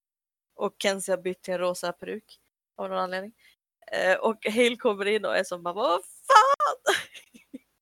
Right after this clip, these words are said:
Men de typ ignorerar honom, så stänger han av musiken.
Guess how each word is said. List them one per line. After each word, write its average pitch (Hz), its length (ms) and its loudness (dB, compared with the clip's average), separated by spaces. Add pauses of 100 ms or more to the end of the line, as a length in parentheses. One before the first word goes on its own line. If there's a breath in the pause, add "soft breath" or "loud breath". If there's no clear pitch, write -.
(480)
Men 214 80 -4
de 196 220 -6
typ - 160 -14 (140)
ignorerar 180 540 -2
honom, 170 300 -6
så 180 120 -12
stänger 175 300 -6
han 170 140 -6
av 170 140 -8
musiken. 226 640 -6